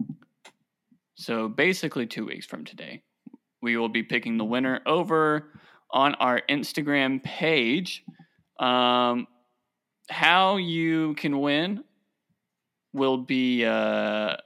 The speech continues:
will be talked about in a little bit. But basically, yeah, you can win a twenty dollar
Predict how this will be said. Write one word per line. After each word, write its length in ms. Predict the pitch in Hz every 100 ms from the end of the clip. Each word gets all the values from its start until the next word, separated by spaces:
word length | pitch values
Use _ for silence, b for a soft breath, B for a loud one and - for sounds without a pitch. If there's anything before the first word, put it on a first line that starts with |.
| _ _ _ _ - - - _ _ _ _ -
will 100 | 113
be 320 | 120 120 - -
talked 240 | - 127
about 300 | 127 127 139 -
in 200 | 131 131
a 40 | 156
little 180 | 240
bit. 220 | 196 - - _ _ _ _ _ _ _ _
But 140 | 123 120
basically, 320 | 147 - 143
yeah, 80 | 127
you 220 | 117 127
can 200 | 139 131
win 180 | 135 131
a 80 | 120
twenty 320 | - 170 196
dollar 480 | 160 147 143 139